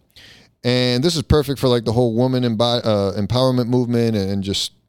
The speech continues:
basically being yourself, man. Like, it's not a, it's not a man's world, and you gotta just find your place in it and adapt. It's more like, "Nah, I'm a woman,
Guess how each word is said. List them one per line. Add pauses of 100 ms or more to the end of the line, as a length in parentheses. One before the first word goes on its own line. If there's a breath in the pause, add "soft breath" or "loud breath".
(140)
basically
being
yourself,
man.
Like,
it's
not
a,
it's
not
a
man's
world,
and
you
gotta
just
find
your
place
in
it
and
adapt.
It's
more
like,
"Nah,
I'm
a
woman,